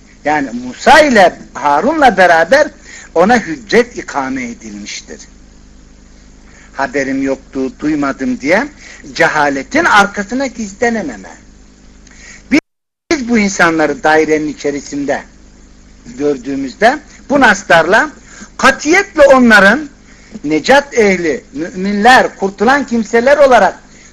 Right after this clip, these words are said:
düşündüğümüzden değil, bu dairenin içerisinde görme zorunda olduğumuzdandır. Ondan sonra onları değerlendirme, muhatabımız olan karşılaştığımız kişi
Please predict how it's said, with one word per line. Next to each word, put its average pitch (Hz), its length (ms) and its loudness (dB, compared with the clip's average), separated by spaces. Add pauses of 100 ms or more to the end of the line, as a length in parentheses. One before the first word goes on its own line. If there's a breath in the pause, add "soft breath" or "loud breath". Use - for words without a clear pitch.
düşündüğümüzden 254 920 2
değil, 202 240 4 (420 loud breath)
bu 320 160 2
dairenin 220 420 6
içerisinde 254 540 2
görme 269 360 6
zorunda 247 420 6
olduğumuzdandır. 127 840 -2 (2250 loud breath)
Ondan 320 440 6
sonra 277 460 4
onları 302 500 4
değerlendirme, 262 1000 4 (480 loud breath)
muhatabımız 170 720 -2
olan 175 340 2
karşılaştığımız 175 1300 -4
kişi 180 380 -2